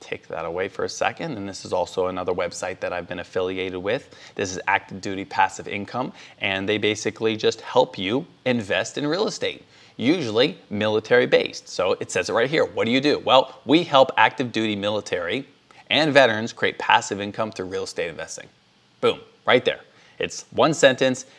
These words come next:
It's really easy to understand what's going on with this website. And this is all built on Kajabi, which is really cool. You got a blog, you've got a podcast, you got education, resources.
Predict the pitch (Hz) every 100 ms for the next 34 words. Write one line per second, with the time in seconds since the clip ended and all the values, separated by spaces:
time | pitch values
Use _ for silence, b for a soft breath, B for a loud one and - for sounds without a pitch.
0 | B - 113 117 123 123 - 110 101 104
1 | 92 98 92 - 95 95 92 b - 98
2 | - 98 92 90 90 85 80 87 - 85
3 | - 85 87 - B B 123 131 147 -
4 | - 127 151 123 113 127 101 113 - -
5 | _ - 107 123 131 156 180 131 101 -
6 | 120 143 139 127 143 104 92 82 - 98
7 | 104 107 107 107 104 101 - 80 - -
8 | 107 110 107 104 104 104 104 - - -
9 | 101 92 - 110 110 107 104 95 101 104
10 | - 98 101 101 - 104 98 98